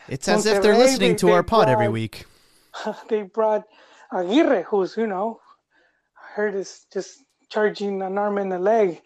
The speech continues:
Speaker 2: So they're, I think those teams are gonna keep doing that, and, and I don't want this to turn into a two league, you know, a,
Speaker 1: Two,
Speaker 2: a two-team
Speaker 1: two-legged,
Speaker 2: league.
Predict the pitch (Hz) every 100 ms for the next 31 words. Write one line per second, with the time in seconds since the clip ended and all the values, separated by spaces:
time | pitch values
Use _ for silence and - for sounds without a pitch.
0 | - _ - 220 208 190 - - _ _
1 | _ _ 220 202 - 220 220 254 226 -
2 | - 247 226 185 196 190 - 175 240 262
3 | 226 202 185 226 202 185 175 - - _
4 | _ _ _ 202 208 214 214 208 - -
5 | - 220 208 190 214 196 175 - 233 226
6 | 214 175 - _ _ _ _ _ _ _
7 | 202 208 190 185 - _ _ _ _ _
8 | _ _ - 208 170 202 - 285 170 147
9 | 147 277 226